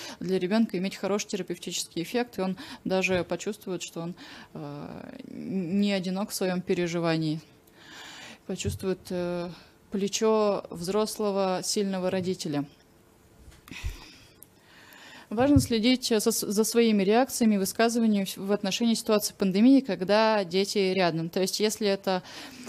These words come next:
негативная оценка пандемии, высказывание в отношении страха и тревоги, то ребёнок будет это перенимать, поскольку, э, дети часто не знают, как реагировать. И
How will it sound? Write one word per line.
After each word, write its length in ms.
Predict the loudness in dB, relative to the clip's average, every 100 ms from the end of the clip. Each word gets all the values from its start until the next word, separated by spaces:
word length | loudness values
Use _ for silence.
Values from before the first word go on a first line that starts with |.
| -6
негативная 680 | 2 2 2 2 4 4 4
оценка 380 | 2 2 0 0
пандемии, 720 | 0 0 2 4 4 6 4
высказывание 800 | 2 0 2 2 2 0 0 0
в 20 |
отношении 520 | 0 -2 -2 0 0 0
страха 380 | 0 0 2
и 40 | -2
тревоги, 420 | 0 2 2 2
то 140 | 0
ребёнок 380 | 0 4 4 4
будет 200 | 2 0
это 180 | 0 -2
перенимать, 580 | -2 0 2 4 4 2
поскольку, 580 | -4 2 2 2 0 -2 -4 -12 -12 -8
э, 140 | -4 2
дети 260 | 2 2
часто 640 | 2 2 0 0 2 2 -2 -4
не 280 | 0 2 2
знают, 340 | 4 4 4
как 260 | 2 0 2
реагировать. 800 | 2 2 2 2 2 0 -2 -4
И 440 | 0 2 2 0